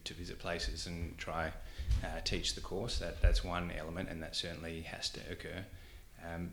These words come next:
but handing over of course delivery to local faculty that then can run it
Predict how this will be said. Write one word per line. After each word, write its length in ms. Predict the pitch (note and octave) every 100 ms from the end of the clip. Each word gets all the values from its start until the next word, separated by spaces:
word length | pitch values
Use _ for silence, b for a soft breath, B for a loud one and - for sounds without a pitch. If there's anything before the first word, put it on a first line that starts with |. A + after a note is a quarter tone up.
| -
but 220 | F2 E2
handing 420 | F#2 F2+ F#2+ F#2 D#2+
over 300 | E2 E2 E2+
of 180 | D#2+
course 260 | - D#2+ -
delivery 440 | D#2+ E2 D#2+ D#2+
to 260 | D#2+ E2+ D#2+
local 320 | E2 E2 E2+
faculty 460 | - D#2+ - D#2+ E2
that 240 | D#2+ -
then 200 | E2 E2
can 180 | E2 E2
run 180 | D#2+ E2
it 220 | E2 -